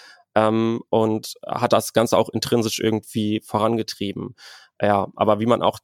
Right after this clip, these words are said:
am Beispiel von uns sieht, mittlerweile sind wir nicht nur eine Abteilung, sondern wir sind eine eigene Gesellschaft, ähm, und,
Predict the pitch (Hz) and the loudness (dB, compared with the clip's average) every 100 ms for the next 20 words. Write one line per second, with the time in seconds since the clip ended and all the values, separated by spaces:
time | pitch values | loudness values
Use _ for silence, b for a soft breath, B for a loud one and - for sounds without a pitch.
0 | - 107 113 110 113 110 113 - 135 131 | -2 0 0 0 -4 -2 -2 -4 -6 -4
1 | 92 - 101 107 107 113 - 110 110 107 | -2 0 2 2 2 -4 0 2 4 4
2 | 107 b b - 117 - 113 107 107 - | 0 b b -2 -2 0 0 2 0 2
3 | 104 110 110 - - - 110 117 139 139 | 0 2 0 -2 -6 -4 -2 0 0 -2
4 | 120 107 107 107 104 110 - - 107 104 | 0 0 0 -2 -2 -4 -6 -6 -2 0
5 | 101 110 113 117 113 104 101 92 113 139 | 2 2 2 0 -2 -2 -4 0 0 0
6 | - 131 135 - - B B B - 110 | -2 -2 -4 -10 -20 B B B 0 2
7 | 110 113 117 123 b b _ 107 104 104 | 2 0 -4 -6 b b _ 0 2 0
8 | 107 - | -2 -6